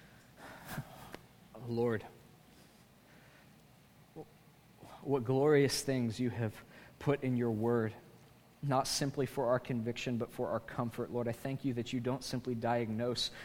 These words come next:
our problem, Lord, but you provide for us a remedy,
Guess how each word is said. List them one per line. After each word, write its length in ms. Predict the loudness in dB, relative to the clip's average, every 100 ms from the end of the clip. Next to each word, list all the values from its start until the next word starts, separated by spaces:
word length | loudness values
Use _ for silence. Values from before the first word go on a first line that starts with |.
| -8 -4
our 100 | -4
problem, 640 | 2 4 4 4 0 2
Lord, 220 | 2 2
but 180 | 0 -4
you 60 |
provide 520 | -2 -2 2 4 4 2
for 160 | 0
us 160 | 0 0
a 80 | -2
remedy, 540 | 0 2 0 0 0